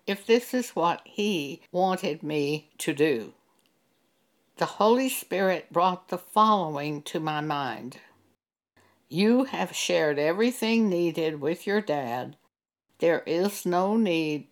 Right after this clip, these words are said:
to go there." I told each of my sisters I would not be going and that Dad and I have talked on the telephone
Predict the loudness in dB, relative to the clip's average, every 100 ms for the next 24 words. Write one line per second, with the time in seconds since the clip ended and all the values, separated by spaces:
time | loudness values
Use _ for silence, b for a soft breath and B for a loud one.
0 | -6 -2 2 2 2 -4 -4 -10 _ _
1 | _ _ _ _ _ _ _ _ _ _
2 | 2 2 2 -2 0 2 2 0 -6 0
3 | 0 0 -4 -2 -2 -4 -2 -2 -2 -4
4 | -4 -2 -4 -2 -4 -2 -4 -2 -2 0
5 | -2 0 -2 -4 -6 -6 -6 -6 -6 -2
6 | -2 -2 -4 -6 -6 -8 -8 -14 -2 0
7 | 0 -2 -4 -2 -4 -6 0 0 0 -2
8 | -4 -4 -8